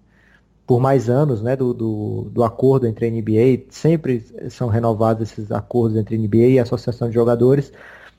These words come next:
É, se fosse outra época, Guilherme, se fosse um, uma briga dessa um pouco mais próximo daquela briga que teve, briga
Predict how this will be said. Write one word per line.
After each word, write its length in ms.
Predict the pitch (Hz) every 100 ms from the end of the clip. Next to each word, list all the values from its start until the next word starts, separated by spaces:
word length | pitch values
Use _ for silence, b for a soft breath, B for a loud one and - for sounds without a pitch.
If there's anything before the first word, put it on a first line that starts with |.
| _
É, 260 | - 120 120
se 220 | 113 -
fosse 320 | 226 220 185
outra 220 | 190 185 151
época, 340 | 175 220 175
Guilherme, 300 | 139 123 117
se 80 | 117
fosse 260 | 175 156
um, 300 | 175 147 131
uma 240 | 113 117 127
briga 260 | 131 139
dessa 320 | 131 123 - - _ -
um 180 | 170 147
pouco 300 | - 156 151
mais 180 | 143 -
próximo 380 | 135 139 -
daquela 320 | 135 127 135 123
briga 260 | 120 127
que 120 | 123
teve, 360 | - 120 110 104 _ _ _ _ _ _ _ -
briga 760 | 113 123 123 123 117 113 101